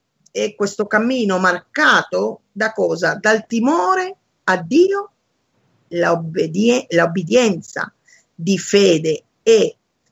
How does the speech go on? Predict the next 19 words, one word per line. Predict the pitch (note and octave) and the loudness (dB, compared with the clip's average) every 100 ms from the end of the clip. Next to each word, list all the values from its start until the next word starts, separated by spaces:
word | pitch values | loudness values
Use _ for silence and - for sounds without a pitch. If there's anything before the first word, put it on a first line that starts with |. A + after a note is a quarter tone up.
| _ _ - | _ _ -4
assoluto | G#3 - - - G#3+ B3 D4+ A#3 - G3 | -4 -4 -8 0 2 4 2 0 0 2
rendimento | F#3+ A3 G#3+ G#3 G#3+ B3+ C4 F#3 E3 F3+ - | 4 2 2 -2 2 2 2 0 -4 -2 0
al | F#3 F3+ | 0 -2
nostro | G3 B3+ C4 - A3+ - - | 0 -2 -4 -6 -6 -6 -4
meraviglioso | G#3+ A#3+ A#3 G#3 F#3+ G3 G3 F3+ | 0 2 4 2 2 2 0 -2
Signore, | F3 - A#3 E3+ D#3+ E3+ G3 - _ _ - - _ _ | -4 -2 0 0 -2 -2 -4 -6 _ _ -20 -20 _ _
che | - C4 B3+ - _ _ | 2 2 2 -6 _ _
è | - G3+ G3+ | -8 -6 -4
proprio | - G#3 B3+ B3+ | -2 0 0 -2
questo | - E3+ - - G3 G3 _ | 0 -2 -2 -8 -8 -8 _
che | G3 F#3+ G3 - | -4 -4 -4 -8
disturba | F#3 G#3 - E3+ E3 E3+ F3+ | -10 -10 -6 -4 -4 -2 -2
il | E3+ | -2
nostro | D#3 D3+ F3 | -8 -10 -6
avversario, | E3 C3 - C4+ A#3+ F3+ F3 | -6 -8 -4 0 0 0 -4
perché, | G3+ G#3 - _ - - | -6 -6 -8 _ -20 -8
sorelle, | A3 B3 A#3 | 0 2 2
noi | G3+ B3 G#3+ | 0 0 0
abbiamo, | F#3+ F#3+ C4+ A#3+ F#3 F3+ A3+ | 0 2 2 2 -2 -8 -12